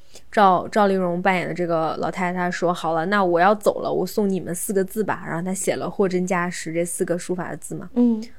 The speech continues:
Speaker 1: 嗯，但其实后来我们知道，其实赵丽蓉老师本身不识字。
Speaker 2: 对啊。
Speaker 1: 他是硬练出来的。
Speaker 2: 硬练出来的。
Speaker 1: 哦，<laughs> 而且写得很不错。
Speaker 2: 嗯，真的就是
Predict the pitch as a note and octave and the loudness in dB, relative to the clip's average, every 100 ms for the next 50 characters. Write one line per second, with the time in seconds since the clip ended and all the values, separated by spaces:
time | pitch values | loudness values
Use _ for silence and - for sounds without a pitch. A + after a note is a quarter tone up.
0 | - - - C#3+ E3+ G3+ - G#3 G3+ G3+ | -18 -16 -12 -6 -2 0 2 0 0 2
1 | G#3 F3+ F3+ E3 D#3+ E3 - - - - | 4 6 6 4 0 -4 -8 -14 -16 -8
2 | G3 F#3 F3+ F3 G3 G3 A3 G#3 F#3 F#3+ | -4 0 0 0 0 4 4 4 2 0
3 | D#3+ F3 F#3 D#3+ E3+ F3+ G#3+ C#4 - D#3+ | -2 -4 -4 -4 -4 -6 -2 -2 -2 -8
4 | - - - - - - - C4 A#3+ G#3+ | -10 -10 -10 -12 -18 -18 -4 2 2 0
5 | G#3+ - - - - - - - - - | -10 -16 -18 -18 -18 -18 -18 -18 -18 -12
6 | - F#3+ F#3+ - F#3 F#3+ C4+ A3 G3+ B3+ | -4 -2 -2 -2 -2 2 4 4 4 6
7 | A#3+ C#4 C#4+ D4 C#4 C#4 A3+ G#3 - - | 6 8 8 6 6 2 2 0 0 -4
8 | - - - A3+ G3+ F#3+ A3+ C#4 C4 - | -4 -6 -4 4 6 4 2 0 -2 -4
9 | - A3+ D#4 C#4+ G#3+ A#3 A#3 F#3 F#3+ - | -4 0 2 4 4 4 2 0 -2 4
10 | B3+ - - C#4 B3+ B3 C#4+ C#4+ C#4 C#4 | 4 6 6 8 8 6 4 4 4 4
11 | B3+ | 4